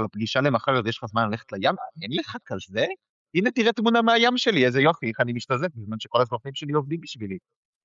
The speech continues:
אני כבר יצאתי לפנסיה." אז כן, ה-, ה-, השטות המוגמרת הזאת בעצם עושה, לדעתי, איזשהו, אה, בכלל שינוי תפיסה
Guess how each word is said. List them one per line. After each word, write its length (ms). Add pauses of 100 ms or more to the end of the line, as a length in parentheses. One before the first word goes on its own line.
אני 120
כבר 120
יצאתי 300
לפנסיה." 420 (480)
אז 220 (560)
כן, 260
ה-, 260
ה-, 240
השטות 520
המוגמרת 600
הזאת 340
בעצם 380
עושה, 280 (720)
לדעתי, 960
איזשהו, 640
אה, 160 (760)
בכלל 240
שינוי 440
תפיסה 640